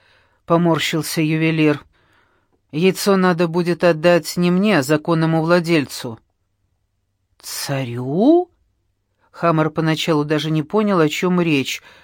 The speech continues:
Штарк засмеялся. «Чтобы отдать яичко царю, надо для начала выяснить, в ад он попал или в рай. Но императрица Мария Федоровна, я слышал, жива,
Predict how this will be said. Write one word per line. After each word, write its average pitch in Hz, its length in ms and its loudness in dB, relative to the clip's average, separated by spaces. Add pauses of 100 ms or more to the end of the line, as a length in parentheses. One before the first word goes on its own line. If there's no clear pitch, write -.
(200)
Штарк 156 440 -2
засмеялся. 147 1000 -4 (1800)
«Чтобы 165 380 -2
отдать 160 380 0
яичко 160 380 -4
царю, 165 360 -2
надо 160 300 0
для 147 200 -2
начала 151 460 0
выяснить, 151 720 -4
в 127 300 -8
ад 175 320 2
он 170 180 0
попал 160 440 0
или 151 200 0
в 151 100 -2
рай. 143 340 0 (1080)
Но 165 360 0
императрица 170 720 -2
Мария 160 300 -2
Федоровна, 180 640 0
я 160 240 0
слышал, 151 580 -4
жива, 131 560 -2